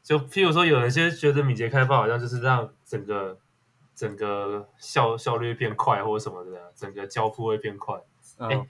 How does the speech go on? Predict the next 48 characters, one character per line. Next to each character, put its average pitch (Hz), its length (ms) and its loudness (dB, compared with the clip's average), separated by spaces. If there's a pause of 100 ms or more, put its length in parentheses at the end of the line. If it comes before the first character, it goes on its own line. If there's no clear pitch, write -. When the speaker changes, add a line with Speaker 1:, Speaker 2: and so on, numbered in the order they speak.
Speaker 1:
应 151 100 -6
该 185 120 8
也 143 40 6
不 127 100 0
是 127 60 2
这 143 60 6
样 135 140 6
讲， 92 260 -4
就 117 100 -8
是 131 120 0
说 123 240 2
整-， 123 320 -2 (140)
老 120 120 6
板 113 160 4
会 135 100 4
觉 117 200 -2
得 107 80 -2
好 92 120 -4
像 120 160 -4
就 113 120 -8
是， 107 320 -10 (540)
呃， 104 240 -8
会 131 140 0
更 131 180 0
顺 110 300 -4
利， 107 120 -6
然 95 200 -12
后 104 220 -2
会 117 140 0
比 95 340 -16 (420)
传 110 200 -4
统 113 160 -2
那 113 60 -2
种 104 120 -2
流 95 140 -10
程 90 280 -12 (420)
更 110 160 -4
快 107 200 -2
的 98 140 -6
达 92 180 -4
到 104 160 -4
目 101 140 -10
标 95 240 -8
之 - 160 -18
类 92 180 -12
的。 - 80 -20 (220)
其 - 200 -16
实 98 200 -10